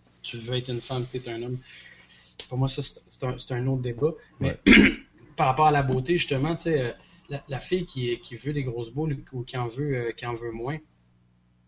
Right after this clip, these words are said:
Speaker 1: si c'est vraiment un, euh,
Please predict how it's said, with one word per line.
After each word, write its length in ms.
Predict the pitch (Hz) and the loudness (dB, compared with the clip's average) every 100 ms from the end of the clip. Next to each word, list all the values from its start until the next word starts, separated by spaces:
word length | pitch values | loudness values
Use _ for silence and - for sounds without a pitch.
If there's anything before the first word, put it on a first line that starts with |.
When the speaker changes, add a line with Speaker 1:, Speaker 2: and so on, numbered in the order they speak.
| _ _ _ _ _ _ - | _ _ _ _ _ _ -4
Speaker 1:
si 240 | - 202 | 0 0
c'est 180 | - 165 | 4 4
vraiment 500 | 131 139 143 180 180 | 4 2 4 2 2
un, 360 | 139 131 123 123 123 | 0 0 0 -4 -6
euh, 640 | 117 113 113 110 110 | -6 -4 -4 -6 -6